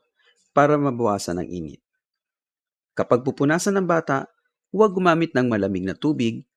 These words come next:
dahil hindi ito komportable para sa bata. Huwag ring gumamit ng alkohol dahil maaari itong magdulot ng irritation sa balat. Importante rin na punasan ang bata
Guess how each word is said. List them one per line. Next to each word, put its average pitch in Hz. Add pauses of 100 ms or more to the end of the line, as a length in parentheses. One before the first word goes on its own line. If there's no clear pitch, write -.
(180)
dahil 113
hindi 120
ito 117
komportable 98
para 85
sa 82
bata. 80 (1080)
Huwag 113
ring 107
gumamit 92
ng 87
alkohol 113 (420)
dahil 104
maaari 98
itong 90
magdulot 113
ng 104
irritation 90
sa 92
balat. 95 (1600)
Importante 196
rin 180
na 165
punasan 110
ang 92
bata 85